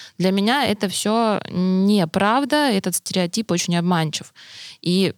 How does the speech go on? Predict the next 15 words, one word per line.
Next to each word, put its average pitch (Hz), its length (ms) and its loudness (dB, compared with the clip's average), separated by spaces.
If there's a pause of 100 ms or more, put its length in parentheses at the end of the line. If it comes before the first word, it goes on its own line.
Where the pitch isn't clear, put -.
возможно, 220 560 2
это 220 200 0
вообще 208 320 -2
самый 170 380 0
стереотипный 175 640 -2
стереотип 165 520 -2
из 196 120 0
всего 190 260 -2
того, 180 260 0
что - 160 -4
мы 175 100 2
с - 80 -2
вами 180 200 2
сегодня 170 480 0
обсудили, 208 580 0